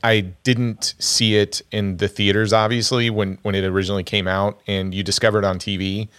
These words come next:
And I gotta tell you, it doesn't matter how big your T V is, it does not do the film justice until you go and see it in the theaters. And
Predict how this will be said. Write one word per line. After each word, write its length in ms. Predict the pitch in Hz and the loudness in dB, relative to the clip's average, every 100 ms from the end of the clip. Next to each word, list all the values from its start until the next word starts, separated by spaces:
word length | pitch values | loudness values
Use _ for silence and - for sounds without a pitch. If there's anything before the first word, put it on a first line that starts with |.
| _ _ _ _ _ - | _ _ _ _ _ -4
And 100 | 139 | 0
I 40 | |
gotta 160 | 143 127 | 0 0
tell 120 | 123 | 0
you, 80 | 110 | 0
it 40 | 131 | 0
doesn't 160 | 143 | 2
matter 180 | 143 135 | 2 2
how 200 | 104 120 | 2 0
big 260 | 107 123 110 | 0 -2 -2
your 100 | 107 | -4
T 180 | - 110 | -4 -4
V 180 | 117 | 2
is, 180 | 113 110 - | 2 0 -2
it 200 | 113 - | -2 2
does 220 | 110 95 | 0 2
not 340 | 101 107 110 | 0 0 0
do 140 | 113 107 | -2 -2
the 100 | - | -4
film 280 | - 98 95 | -2 -2 -2
justice 640 | - 92 - 107 110 - - | 0 0 2 2 2 0 -4
until 480 | 104 92 - 104 98 | -6 -4 2 2 2
you 240 | 92 98 | -2 -6
go 600 | 92 101 98 95 95 92 - | 0 2 2 2 0 -4 -6
and 120 | 95 | -4
see 120 | - 95 | -2 -2
it 80 | |
in 80 | 90 | -2
the 80 | 90 | -4
theaters. 500 | 92 87 82 82 - - - - - - _ _ - | -2 -2 -2 -6 -8 -10 -20 -20 -20 -20 _ _ -4
And 500 | 113 110 104 101 | -2 0 -2 -6